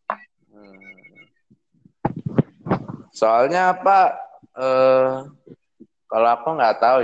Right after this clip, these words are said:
ya teman-temanku yang mau ke Bandung siapa aja, tapi rata-rata teman-temanku itu yang di negeri ataupun yang di swasta, mereka ngincernya itu kalau nggak I P B,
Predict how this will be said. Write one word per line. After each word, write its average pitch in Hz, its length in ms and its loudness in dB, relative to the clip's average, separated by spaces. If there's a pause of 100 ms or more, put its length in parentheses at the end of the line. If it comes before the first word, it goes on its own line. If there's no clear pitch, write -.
ya 98 80 0
teman-temanku 101 720 -10
yang 107 240 0
mau 104 160 -12
ke - 80 -20
Bandung 95 400 -8
siapa 95 240 -8
aja, 104 160 -4
tapi - 240 -4
rata-rata 120 560 0
teman-temanku 107 800 -8
itu 127 480 -6 (240)
yang 104 160 -8
di 101 160 -6
negeri 95 400 -6
ataupun 107 480 -2
yang 92 160 -12
di 92 160 -18
swasta, 98 640 -4 (720)
mereka 127 400 -4
ngincernya 101 680 -8
itu 123 200 -6
kalau 104 320 -4
nggak 98 160 -2
I 98 120 -6
P - 60 -10 (180)
B, 87 80 -14